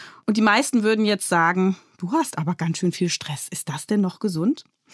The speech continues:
Genau darüber sprechen wir heute. Wir sprechen über Stress. Wann ist er gut für uns? Wann ist er schlecht? Wann bringt er uns auf Trab? Wann macht er uns kaputt? Was passiert da eigentlich im Körper, wenn wir uns gestresst fühlen?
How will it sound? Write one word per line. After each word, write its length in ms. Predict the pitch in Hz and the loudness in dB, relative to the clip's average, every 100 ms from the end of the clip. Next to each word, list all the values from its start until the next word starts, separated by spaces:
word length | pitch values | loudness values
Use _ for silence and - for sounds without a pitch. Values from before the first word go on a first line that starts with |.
| - - - | -16 -16 -4
Genau 420 | - 220 202 196 | 0 4 4 2
darüber 380 | 196 175 180 175 | 2 0 0 -2
sprechen 380 | - 170 160 165 | -4 -4 -2 -2
wir 120 | 160 | 0
heute. 260 | 156 147 151 | -2 -4 0
Wir 120 | 170 | 0
sprechen 400 | - - 202 233 | 0 -2 0 0
über 200 | 180 180 | 0 2
Stress. 600 | - - 160 - - - _ - - - - | 0 0 -4 -4 -8 -12 _ -20 -20 -10 0
Wann 180 | 214 | 4
ist 140 | 247 202 | 4 2
er 60 | |
gut 200 | 156 330 | 2 0
für 160 | - 277 | 2 0
uns? 340 | 233 240 - - _ - | 2 2 0 -12 _ -8
Wann 200 | 175 180 | -4 -2
ist 180 | 170 - | -4 -6
er 80 | |
schlecht? 540 | 143 - 180 - - - _ - | -4 0 -2 -2 -10 -14 _ 0
Wann 200 | 190 220 | 2 4
bringt 240 | 220 220 | 2 2
er 80 | - | 0
uns 120 | 180 | -2
auf 160 | 165 - | -4 -8
Trab? 400 | - 269 269 - | -2 -2 -2 -6
Wann 180 | 294 277 | 2 4
macht 220 | 247 - | 2 0
er 60 | - | -4
uns 140 | 202 | -2
kaputt? 440 | - 185 - 247 - - - - _ | -2 -2 0 -2 -4 -14 -20 -20 _
Was 140 | 196 | -6
passiert 340 | - 208 - 440 | -4 -4 -2 -2
da 60 | |
eigentlich 320 | - 165 165 - | 0 0 -2 -4
im 120 | - | -4
Körper, 360 | - 175 185 | -2 -2 -2
wenn 140 | 175 180 | 0 0
wir 100 | 180 | -2
uns 140 | 170 | -4
gestresst 440 | - - 180 170 - | -6 -4 -4 -6 -6
fühlen? 400 | - 240 277 | 0 2 4